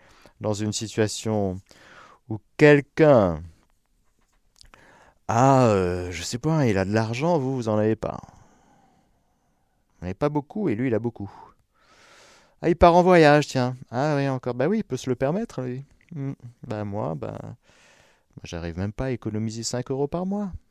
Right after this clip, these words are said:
Donc, voyage, si vous voulez, c'est, euh,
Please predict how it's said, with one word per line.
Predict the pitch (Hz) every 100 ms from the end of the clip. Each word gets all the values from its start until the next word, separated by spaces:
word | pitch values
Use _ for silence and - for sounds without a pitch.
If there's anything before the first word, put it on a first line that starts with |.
| _ _ 147
Donc, | 127 131 - -
voyage, | 120 131 131 156 185
si | - 135
vous | 127
voulez, | 127 151
c'est, | - - 110 107
euh, | 101 104